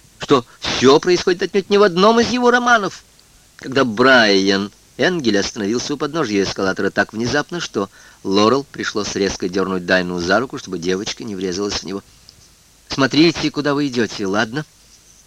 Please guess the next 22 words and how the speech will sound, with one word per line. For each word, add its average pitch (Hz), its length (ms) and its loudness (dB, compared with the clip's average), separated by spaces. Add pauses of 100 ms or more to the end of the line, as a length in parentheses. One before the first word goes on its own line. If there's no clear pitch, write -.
сказала 98 380 -2
Лорел. 98 320 0 (220)
"Вы 127 80 2
что, 139 160 4
не 135 120 4
видите, 160 320 -2
что 170 160 0
девочка 147 360 0
слепая?" 113 440 -6 (1200)
Брайан 98 460 2
не 98 60 0
обратил 95 340 0
на 92 60 -4
её 92 120 0
слова 98 280 -2
никакого 101 400 -6
внимания. 90 440 -8 (840)
Он 98 120 -8
внимательно 98 680 0 (480)
оглядывал 104 500 0
компанию 135 420 -6
беглецов. 123 640 -4